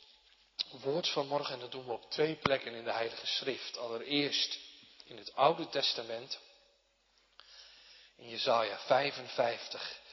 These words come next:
de versen één tot en met dertien. En vervolgens in het Nieuwe Testament, Openbaringen eenentwintig, de versen één tot en met acht.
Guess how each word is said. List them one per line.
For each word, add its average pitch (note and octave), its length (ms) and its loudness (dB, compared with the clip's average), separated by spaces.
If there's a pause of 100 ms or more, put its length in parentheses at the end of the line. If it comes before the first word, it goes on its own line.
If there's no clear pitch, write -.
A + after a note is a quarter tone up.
(260)
de A2+ 60 -14
versen A2 340 -6
één A#2+ 200 -8
tot A2 180 -8
en G#2+ 80 -10
met G2 260 -10
dertien. A2+ 480 -6 (320)
En - 120 -16
vervolgens C3 600 -4
in A2 260 -12 (280)
het - 100 -12
Nieuwe E3 260 0
Testament, A#2 640 -2
Openbaringen A#2 960 2 (120)
eenentwintig, B2+ 1000 -2 (580)
de A2 60 -16
versen A2 400 -6 (280)
één A2+ 340 -4 (600)
tot - 200 -8
en G2+ 80 -8
met F#2+ 300 -10 (380)
acht. - 420 -8